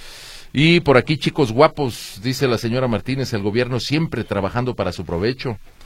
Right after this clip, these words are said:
Enrique Alfaro empaca sus maletas, saliendo de gobernador se va a España, de ahí a seguir en sus negocios. Ah, no sé si se vaya a España, pero ciertamente podría hacerlo. Eh,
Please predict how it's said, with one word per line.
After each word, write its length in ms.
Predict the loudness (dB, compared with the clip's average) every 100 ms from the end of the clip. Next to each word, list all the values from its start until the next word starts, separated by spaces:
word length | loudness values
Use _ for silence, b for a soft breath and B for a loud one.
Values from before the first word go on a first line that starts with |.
| b b b b b -4
Enrique 360 | -2 0 2
Alfaro 480 | 2 6 6 6 2
empaca 380 | 0 -2 -4 -6
sus 180 | -6 -4
maletas, 760 | -2 -2 -2 -4 -4 -12 -16 -8
saliendo 420 | -4 -2 0 0
de 120 | 0
gobernador 480 | 0 0 0 -2 -2
se 100 | -4
va 60 |
a 40 | -6
España, 520 | -4 -2 -2 -4 -6
de 220 | -8 -2
ahí 180 | 0 0
a 60 | -2
seguir 260 | -2 -4
en 80 | -4
sus 140 | -6 -4
negocios. 520 | -2 -4 -4 -8 -10 b b b
Ah, 140 | -4
no 100 | -4
sé 140 | -4 -6
si 120 | -6
se 120 | -4
vaya 160 | -2 -2
a 40 |
España, 360 | -2 -2 -2 -2
pero 320 | -4 -4 -8 b b -20 -10
ciertamente 600 | -10 -8 -8 -8 -8 -8
podría 360 | -4 -4 -6
hacerlo. 380 | -8 -8 -8 -10 -16 _ B B B B B B B -14
Eh, 800 | 0 4 4 6 4 4 0 -4